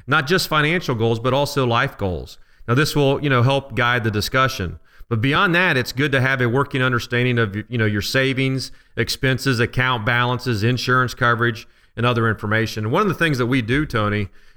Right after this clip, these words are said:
is when you do set up that, you know, complimentary or that first meeting with us, um, we do send you out what we call our confidential outline. It's gonna, you know, it's gonna,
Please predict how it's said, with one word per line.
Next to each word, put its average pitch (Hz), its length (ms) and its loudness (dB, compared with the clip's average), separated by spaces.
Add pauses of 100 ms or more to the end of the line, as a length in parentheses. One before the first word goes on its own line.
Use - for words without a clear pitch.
is 113 180 0
when 127 100 0
you 127 60 0
do 151 140 0
set 147 180 2
up 139 120 2
that, 120 380 -2
you 127 80 -4
know, 113 120 0
complimentary 123 960 -2
or 113 180 0
that 107 140 0
first 127 340 -4
meeting 127 260 0
with 131 200 0
us, 127 320 0 (640)
um, 113 220 2
we 147 100 2
do 160 120 0
send 147 360 0
you 127 180 2
out 123 260 0
what 123 120 -2
we 117 80 0
call 123 180 -2
our 110 100 0
confidential 120 600 -2
outline. 131 560 0 (380)
It's 156 100 0
gonna, 160 220 2
you 156 140 0
know, 147 260 2
it's 147 120 -6
gonna, 151 380 0